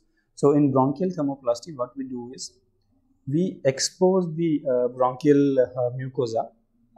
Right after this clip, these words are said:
and, and, and thus indirectly to the, uh, uh, bronchial smooth muscles to high intensity heat. So thermoplasty, high intensity heat, which will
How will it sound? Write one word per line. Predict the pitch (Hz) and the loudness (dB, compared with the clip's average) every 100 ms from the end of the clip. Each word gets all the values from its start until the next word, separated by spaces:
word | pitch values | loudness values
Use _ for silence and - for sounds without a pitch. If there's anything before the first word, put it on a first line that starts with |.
| - 160 | -8 0
and, | 139 135 | 0 2
and, | 143 143 | -2 0
and | 143 135 | 0 2
thus | 139 147 | 2 2
indirectly | 135 127 127 135 135 | 2 2 2 -2 -6
to | 127 | -6
the, | 123 127 123 | -14 -12 -6
uh, | 120 120 120 117 - - 127 | -4 -4 -4 -8 -12 -12 -10
uh, | 120 120 | -8 -4
bronchial | 127 127 139 | -4 -2 -6
smooth | - 143 143 | -4 -8 -8
muscles | 127 120 147 - - _ _ _ _ _ _ - | -12 -10 -12 -12 -20 _ _ _ _ _ _ -4
to | 190 359 - - _ _ | -2 -2 -8 -20 _ _
high | 143 160 | 4 6
intensity | 156 147 156 151 139 180 254 - _ _ _ _ | 6 4 0 0 -6 -8 -12 -16 _ _ _ _
heat. | _ 160 139 - - - _ _ _ _ _ _ _ _ _ _ _ _ _ _ _ - | _ 2 2 0 -12 -20 _ _ _ _ _ _ _ _ _ _ _ _ _ _ _ -8
So | 117 113 - - | -6 -6 -8 2
thermoplasty, | 135 139 135 127 113 - 123 | 4 4 0 0 -2 -4 -8
high | 135 | -6
intensity | 135 131 135 - - 139 - | -4 -8 -10 -12 -12 -12 -12
heat, | 131 131 - _ _ _ _ | -10 -10 -12 _ _ _ _
which | 151 190 - 156 | 0 0 2 2
will | 175 | 2